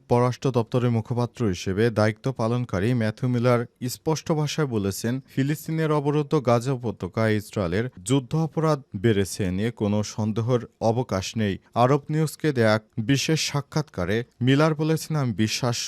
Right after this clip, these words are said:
করি না যে এটি গণহত্যা, তবে কোনো সন্দেহ নেই গাজায় ইসরায়েল যুদ্ধ অপরাধ করছে, তাদের সেনাদের কর্মকাণ্ডের জন্য কোনো জবাবদিহিতা করতে হচ্ছে না। তিনি আরও বলেছেন, যুদ্ধ অপরাধের বিষয়টি বোঝার দুটি পদ্ধতি রয়েছে। একটি, কোনো রাষ্ট্র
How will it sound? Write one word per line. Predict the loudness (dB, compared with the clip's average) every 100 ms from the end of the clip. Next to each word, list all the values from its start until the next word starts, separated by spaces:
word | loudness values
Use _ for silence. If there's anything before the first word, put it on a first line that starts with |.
| -4
করি | 0 0 0
না | -2
যে | -2 -2
এটি | -2 0 0 -2 2
গণহত্যা, | 2 2 0 -4 -4
তবে | -2 -2 -2
কোনো | -2 -2 -4
সন্দেহ | -4 -4 -2 -2
নেই | -2 -2
গাজায় | 0 0 0 0 -4 -6
ইসরায়েল | -4 0 2 2 -2 -2
যুদ্ধ | -2 0 -2
অপরাধ | -2 -2 -2 -2
করছে, | -4 -4 -4 -4
তাদের | 0 0 0 -4 -10
সেনাদের | 2 2 4 0 0
কর্মকাণ্ডের | 0 0 -2 -4 -2 -4
জন্য | -2 -4 -2
কোনো | -2 0 -2 -4 -10 2
জবাবদিহিতা | 4 6 2 -2 -6 0 0
করতে | 0 -4 -4 -6
হচ্ছে | -4 -4 -4
না। | -2
তিনি | -2 -2
আরও | 0 0
বলেছেন, | 0 -2 -4 -6 -4
যুদ্ধ | -4 -2 -4
অপরাধের | 0 2 2 2 -2 -4 -8
বিষয়টি | -2 0 0 -2 0 -2
বোঝার | -2 -2 -4 -2
দুটি | -4 -2 -4 -4 2
পদ্ধতি | 4 4 0 0
রয়েছে। | 2 2 0 -4
একটি, | -2 -4 -4 _
কোনো | -2 0
রাষ্ট্র | 2 2 0